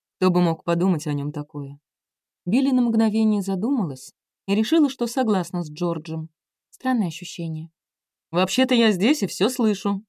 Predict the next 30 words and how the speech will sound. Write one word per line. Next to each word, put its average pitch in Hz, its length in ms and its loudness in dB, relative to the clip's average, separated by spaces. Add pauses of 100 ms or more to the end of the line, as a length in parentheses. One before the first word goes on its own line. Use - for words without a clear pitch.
(200)
подал 160 260 -4
голос 156 460 -4
Эндрю. 147 480 -8 (680)
Добавив 254 440 2
к - 60 -10
конструкции 226 640 0
с 170 60 -2
дюжину 156 400 -2
карт, 233 380 -4 (500)
он 277 160 4
немного 240 420 2
отстранился, 220 800 0
чтобы 165 340 -4
осмотреть 180 640 -4
свое 165 260 -4
сооружение 165 800 -2
с - 120 -18
разных 175 420 0
ракурсов. - 500 -8 (880)
«А 156 80 -6
мы 165 160 0
не 170 100 0
пытались 160 400 -2
что-то 226 300 -4
от 190 80 -6
тебя 185 240 -2
утаить», — 180 540 -4 (400)
мягко 165 280 -6
произнес 160 640 -6
Джордж. 151 500 -10